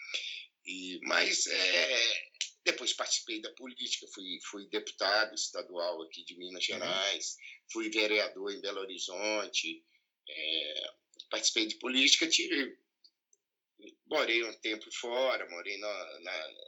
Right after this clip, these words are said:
Speaker 1: em Gotemburgo, Suécia, morei em Amsterdã durante um tempo, morei em Nova York, e, mas agora não, agora,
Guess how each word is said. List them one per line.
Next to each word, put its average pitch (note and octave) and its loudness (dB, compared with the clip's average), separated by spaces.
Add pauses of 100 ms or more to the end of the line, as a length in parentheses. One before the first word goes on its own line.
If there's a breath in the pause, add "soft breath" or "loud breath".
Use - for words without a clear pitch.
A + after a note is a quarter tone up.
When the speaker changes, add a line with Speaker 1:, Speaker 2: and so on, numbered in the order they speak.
(1900 loud breath)
Speaker 1:
em F#2+ -4
Gotemburgo, A2+ 0
Suécia, A#2 0
morei G#2+ -6
em G2+ -6
Amsterdã A#2 0
durante G2+ -14
um - -20
tempo, C3 -4
morei A2+ -4
em G#2+ -4
Nova G#2+ -2
York, B2+ -2 (400 soft breath)
e, G2 -10 (600 loud breath)
mas D#3+ 6
agora D#3+ 0
não, G#2+ -16
agora, C3+ -12